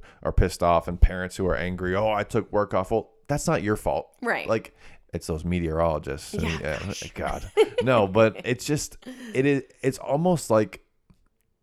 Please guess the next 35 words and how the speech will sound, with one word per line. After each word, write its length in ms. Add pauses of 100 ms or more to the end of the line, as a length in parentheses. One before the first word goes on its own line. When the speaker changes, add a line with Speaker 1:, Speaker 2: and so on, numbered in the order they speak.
(280)
Speaker 1:
a 80
thankless 760
job 300
sometimes, 540
that 160
it's 200
like, 300 (480)
there 220
is 100
so 400
much 320
that 120
goes 280
on 180
behind 300
the 80
scenes 320
that 140
people 260
don't 220
realize. 500
Speaker 2:
Mm-hmm. 160
Speaker 1:
And 380 (520)
there 200
are 40
a 60
lot 260
of 80
moving 280
parts 420
to 140
making 560 (200)
an 140
athletic 420
department 560